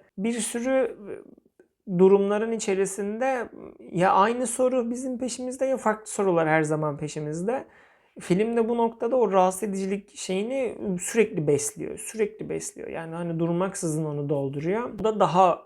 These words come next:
şey oluyor, rahatsız edici aslında. Yani böyle farklı bir anlatım tekniğiyle,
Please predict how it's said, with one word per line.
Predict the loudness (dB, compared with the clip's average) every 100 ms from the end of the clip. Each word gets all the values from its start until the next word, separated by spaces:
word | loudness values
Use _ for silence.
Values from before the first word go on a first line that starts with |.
| -12
şey | -4 -2
oluyor, | -2 -2 -2
rahatsız | -2 -2 -4 -4
edici | -4 -4 -4 -6
aslında. | -6 -8 -8 -8 -10 -12 _ _ -4
Yani | 0 4
böyle | 4 4
farklı | 2 0 0 -2
bir |
anlatım | -2 -2 -6 -6
tekniğiyle, | -4 -4 -4 -6 0 2 2 0